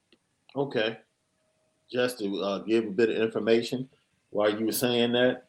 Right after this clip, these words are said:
Yeah, Brock Bowers, by the way, had an offer from Notre Dame. Uh, he committed to Georgia over Alabama, L S U,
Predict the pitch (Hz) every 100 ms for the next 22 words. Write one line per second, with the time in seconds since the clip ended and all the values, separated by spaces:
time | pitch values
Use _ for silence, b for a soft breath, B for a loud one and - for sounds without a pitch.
0 | _ _ _ _ - 113 95 120 120 98
1 | 117 127 139 135 - 113 110 113 120 120
2 | 123 - _ _ _ _ _ - 131 120
3 | 113 120 117 123 131 123 120 113 104 113
4 | 110 113 113 _ _ _ _ - 95 90
5 | 101 117 123 113 107 104 98 113 113 107
6 | 107 104 98 92 - 107 110 110 101 104
7 | 98 98 95 - _ _ _ 101 101 101
8 | 101 - 101 95 92